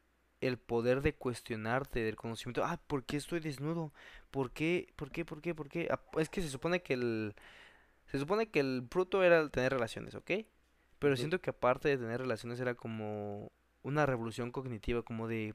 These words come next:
Speaker 1: "¿Por qué estoy desnudo? ¿Por qué esto? ¿Por qué lo otro?" Entonces yo siento que de una forma el, los demonios o el diablo quieren que tengamos conocimiento, quieren que sepamos porque Dios no lo quería, porque sabía Dios que si teníamos conocimiento no lo íbamos a usar para el bien,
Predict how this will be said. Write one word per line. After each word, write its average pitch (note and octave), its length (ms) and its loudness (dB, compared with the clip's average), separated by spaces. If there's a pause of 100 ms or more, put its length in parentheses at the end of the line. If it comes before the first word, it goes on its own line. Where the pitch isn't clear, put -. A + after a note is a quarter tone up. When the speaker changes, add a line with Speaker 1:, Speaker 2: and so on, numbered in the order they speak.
Speaker 1:
"¿Por A#2+ 140 -4
qué C3 80 -6
estoy C#3 200 -4
desnudo? B2 300 -4
¿Por A#2 240 -6
qué B2 140 -2
esto? A#2 180 -6
¿Por - 180 -14
qué A2+ 100 -10
lo A2 120 -2
otro?" A#2 280 -6 (640)
Entonces C#3 240 -2
yo D3 60 0
siento D#3 220 -4
que C3 100 -2
de A#2+ 60 0
una C#3+ 160 -2
forma C#3 520 0 (100)
el, A#2 300 -4 (160)
los A#2 200 -2
demonios B2 520 -2
o B2+ 60 -4
el G#2+ 120 -6
diablo A#2+ 460 0
quieren B2 260 0
que B2 80 -4
tengamos G#2+ 480 -6
conocimiento, A2 760 -8
quieren A#2 300 -2
que A#2 120 -6
sepamos A2+ 720 -6 (420)
porque A#2 360 -2
Dios A#2+ 260 0
no B2 120 -2
lo A2+ 120 -2
quería, A2+ 460 -2
porque B2+ 280 2
sabía C3+ 440 10
Dios C#3+ 340 0
que C#3+ 100 -8
si B2 120 -6
teníamos B2+ 380 -2
conocimiento B2+ 760 -2
no B2+ 160 -2
lo B2+ 80 0
íbamos B2 300 0
a A#2 40 -4
usar A#2+ 280 2
para A2+ 200 4
el G#2+ 120 -4
bien, B2+ 380 0